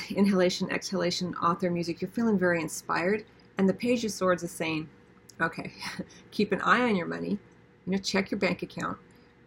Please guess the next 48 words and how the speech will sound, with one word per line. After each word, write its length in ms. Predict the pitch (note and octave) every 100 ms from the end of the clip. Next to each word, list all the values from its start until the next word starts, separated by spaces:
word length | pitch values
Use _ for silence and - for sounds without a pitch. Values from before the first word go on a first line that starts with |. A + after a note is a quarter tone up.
| -
Um, 360 | F3+ F3 E3 -
and 100 | F#3+
also, 360 | D#3+ G3+ G3+ F#3
if 180 | E3+ F3
you're 100 | F3
gonna 140 | F3+
put 160 | - A3+
your 80 | A3+
money 280 | A#3 C4
in 60 | G#3
anything, 400 | F3 F3 E3 E3 - - - _ _ _ _ _ -
make 180 | G#3 C#4
sure 220 | - D#4+
that 140 | C4+
you 460 | G3+ G3+ G3+ G3 F#3 - - - _ _ _ _ _ _ _ _ _ _
spend 360 | - - B3 B3
a 60 |
little 200 | A3+ G#3
time 440 | G3 F#3+ F3+ D#3+ E3 - - - - _ _ -
with 100 | E3
some 220 | - E3
inquiry 540 | F#3 F#3+ E3+ D#3 D#3 - -
about 280 | - -
it." 140 | - - - -
<laughs> 100 | - - - -
You 120 | - F#3+
know, 180 | F#3 G3 - -
it's 160 | A#3 D#4
okay 180 | D4 D4+
to 80 | B3
ask 240 | A3+ -
people 180 | A3 F#3+
questions. 420 | G#3+ A3 F3 D3
"Well, 120 | G3
if 120 | G3+
I 60 | G#3
put 160 | G3+ A3+
my 100 | A3
money 360 | G#3 G#3+ G3+
in 100 | F3+
there, 340 | F3+ F3 E3 - - -
what 120 | F#3
do 80 | F#3
I 100 | E3+
get 160 | F3 -
in 80 |
return? 440 | E3 D#3+ - - D3 - -
Well, 180 | F3 -